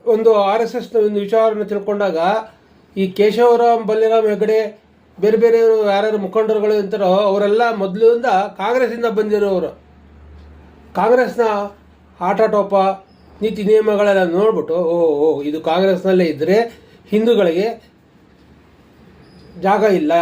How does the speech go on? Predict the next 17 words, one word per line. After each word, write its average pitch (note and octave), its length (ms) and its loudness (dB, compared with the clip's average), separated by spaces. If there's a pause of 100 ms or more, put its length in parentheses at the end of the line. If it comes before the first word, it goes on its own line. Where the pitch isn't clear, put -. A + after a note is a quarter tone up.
(300)
ಭಾರತ F#3 340 -2
ದೇಶದಲ್ಲಿ F#3+ 480 -2
ಹಿಂದೂಗಳಿಗೆ A3+ 480 2
ಜಾಗ G3 220 0
ಇಲ್ಲ" E3 320 -4 (960)
ಅಂತ F#3+ 140 -4
ತೀರ್ಮಾನ G#3+ 480 0
ಮಾಡ್ಕೊಂಡು F#3 500 -4
ಅದು G#3+ 320 -4
ಅವರಿಗೆ B3 320 2
ವಿಚಾರ G#3+ 360 0
ಗೊತ್ತಾಯಿತು. F#3 440 -4 (580)
ಹೀಗಾಗಿ A3+ 560 0 (400)
ಅವರು A#3 460 2
ಆ A#3 320 0
ಪಕ್ಷದಿಂದ A#3+ 520 -10
ಹೊರಬಂದು G3 840 -4